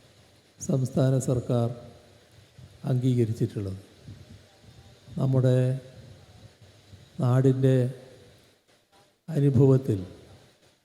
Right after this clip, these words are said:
നാട് ചില പ്രതിസന്ധി നേരിടേണ്ടി വന്ന ഘട്ടത്തിൽ വലിയ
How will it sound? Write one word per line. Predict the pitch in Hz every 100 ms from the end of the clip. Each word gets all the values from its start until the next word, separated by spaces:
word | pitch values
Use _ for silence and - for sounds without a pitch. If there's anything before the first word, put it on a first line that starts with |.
| _ _ _ _ _ 151
നാട് | 131 135 127
ചില | 127 127 127 127 131 - - - _ _ _ _ _ - _ -
പ്രതിസന്ധി | 147 131 156 139 139
നേരിടേണ്ടി | 135 135 131 131 131
വന്ന | 127 127 120
ഘട്ടത്തിൽ | 120 131 123 120 123 - - - _ _ _ _ _ _ _ - - _ 147
വലിയ | 131 147